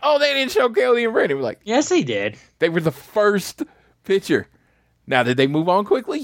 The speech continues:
Speaker 1: Yes. I just, I, like, I, I, it's so frustrating to me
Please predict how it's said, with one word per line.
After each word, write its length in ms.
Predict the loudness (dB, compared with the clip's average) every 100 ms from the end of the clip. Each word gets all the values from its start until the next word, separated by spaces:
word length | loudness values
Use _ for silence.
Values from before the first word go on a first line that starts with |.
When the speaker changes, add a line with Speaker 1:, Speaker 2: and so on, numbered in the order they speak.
| -6
Speaker 1:
Yes. 480 | -4 -4 -6 -14 -20 _ _ _ _ -4
I 100 | -2
just, 220 | -2 -6 -2
I, 80 | 0
like, 260 | 2 0 -4
I, 180 | -2 -2 -2 -12 -14 _ _
I, 100 | -2 0 0
it's 180 | -2
so 260 | 0 2 2
frustrating 600 | 2 0 2 2 0 0
to 100 | -8
me 260 | -8 -12